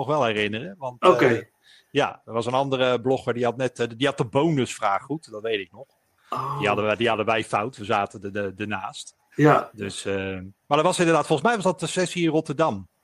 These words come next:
Speaker 1: de bijeenkomst.
Speaker 2: Oh, dat kan wel. Dat kan
Speaker 1: Ja.
Speaker 2: wel. Ja.
Speaker 1: Bij,
Speaker 2: Ja.
Speaker 1: eh, bij Kino was dat toen. Ja, dat was
Speaker 2: Ja.
Speaker 1: wel alweer een paar jaartjes geleden.
Speaker 2: Ja, zeker een jaar of vier, denk ik.
Speaker 1: Ja.
Speaker 2: Drie, vier geleden. Maar ja,
Speaker 1: Maar
Speaker 2: zodoende
Speaker 1: bijvoorbeeld, ja.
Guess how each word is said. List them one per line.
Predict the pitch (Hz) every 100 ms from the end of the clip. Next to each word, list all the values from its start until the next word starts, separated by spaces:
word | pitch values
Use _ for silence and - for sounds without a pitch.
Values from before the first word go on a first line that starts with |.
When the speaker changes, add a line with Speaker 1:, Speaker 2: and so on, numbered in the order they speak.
| _
Speaker 1:
de | 107
bijeenkomst. | 107 101 - - 87 226
Speaker 2:
Oh, | 196
dat | 196
kan | 165 147
wel. | 123 117 - - _ -
Dat | -
kan | 151
Speaker 1:
Ja. | 131
Speaker 2:
wel. | 143 - -
Ja. | - 139 - 110
Speaker 1:
Bij, | 117
Speaker 2:
Ja. | 113 -
Speaker 1:
eh, |
bij | 110
Kino | 110 139 127 104 90
was | 87
dat | - 90
toen. | 98 98
Ja, | 127
dat | 147 196
was | 208
Speaker 2:
Ja. | 220
Speaker 1:
wel | 208
alweer | 127
een | 120
paar | - 131
jaartjes | 123 110 104 104
geleden. | - 175 160 92 - _
Speaker 2:
Ja, | - 131 120 120
zeker | 120 151 156
een | 143
jaar | 143
of | 151 151
vier, | - 170 156
denk | 151 143
ik. | 131 - _ _ _ _ _
Speaker 1:
Ja. | 170 175
Speaker 2:
Drie, | 156 147
vier | 160 156
geleden. | 156 143 139 185 - - - - - - -
Maar | 170
ja, | 151
Speaker 1:
Maar | 185
Speaker 2:
zodoende | 175 190 180 170 - - _ _ _ -
Speaker 1:
bijvoorbeeld, | - 175
ja. | 190 90